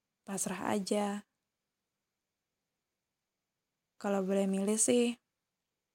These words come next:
aku mending suka sama orang lain daripada orang ini yang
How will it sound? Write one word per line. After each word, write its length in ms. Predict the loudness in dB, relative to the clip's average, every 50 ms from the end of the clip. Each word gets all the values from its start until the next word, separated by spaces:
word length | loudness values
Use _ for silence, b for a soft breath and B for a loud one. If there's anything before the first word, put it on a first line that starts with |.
| _ _ _ _ _ _ _ _ _ _ _
aku 240 | -18 -12 -6 -2 0
mending 240 | 2 2 2 2 0
suka 400 | -2 -2 -4 -6 _ -6 -4 -2
sama 320 | -2 -2 -2 -2 -4 -4
orang 200 | -4 -4 -4 -4 -4
lain 260 | -4 -4 -4 -6 -8 -10 -14 _ _ _ _ _ _ _ _ _ _ _ _ _ _ _ _ _ _ _ _ _ _ _ _ _ _ _ _ _ _ _ _ _ _ _ _ _ -10
daripada 960 | -8 -6 -4 -4 -4 -4 -4 -6 -4 -2 -2 0 0 0 -2 -4 -4 -6 -10 _ _ _ _ _ _ _ _ _ _ _ _ _ _ _ _ _ _ _ _ _ _ _ _ _ _ _ _ _ _ _ _ _ _ _ _ _ _ _ _ _ _ _ _ _ _ _ _ _ _ _
orang 240 | -4 -4 -2 -2 -4 -4 -4
ini 560 | -2 -2 0 0 0 0 -2 -4 -6 -8 -12 _ _ _ _ _ _ _ _ _ _ _ _ _ _ _ _ _ _ _ _ _ _
yang 560 | -8 -4 -4 -2 -2 -4 -4 -6 -8 -10 -14